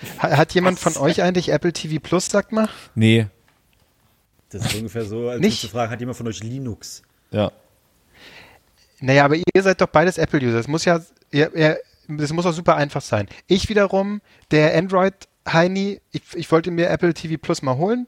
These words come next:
Speaker 1: weil hier dieser Tom Hanks-Film da ist und, äh, weswegen wollte ich das? Ach, hier diese Bums-Serie mit, äh, Steve Carell, die hier Morning Show, wie heißt sie?
Speaker 2: Mhm.
Speaker 1: Äh, das wollte ich halt unbedingt gucken. Und es ist einfach nicht möglich,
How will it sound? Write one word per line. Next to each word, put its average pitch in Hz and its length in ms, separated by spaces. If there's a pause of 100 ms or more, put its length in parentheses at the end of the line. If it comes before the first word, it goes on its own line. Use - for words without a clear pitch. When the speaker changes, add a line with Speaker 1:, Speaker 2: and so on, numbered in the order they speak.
(100)
Speaker 1:
weil 135 680
hier 143 140
dieser 127 440
Tom 131 160
Hanks-Film 180 420
da 170 100
ist 165 320
und, 120 380
äh, 110 320 (800)
weswegen 113 320
wollte 110 100
ich 110 80
das? - 140 (120)
Ach, - 160
hier 156 160
diese 123 540 (340)
Bums-Serie 131 560
mit, 107 300
äh, 110 180
Steve - 280
Carell, 120 360
die 107 140
hier 107 240
Morning 113 300 (100)
Show, 101 300 (160)
wie - 100
heißt 101 180
sie? 98 140 (460)
Speaker 2:
Mhm. 101 340
Speaker 1:
Äh, 127 260
das 135 240
wollte 151 160
ich 113 80
halt 117 100
unbedingt 110 260
gucken. 135 340 (600)
Und 165 160
es 190 180
ist 185 180
einfach 151 320
nicht 170 200
möglich, 156 580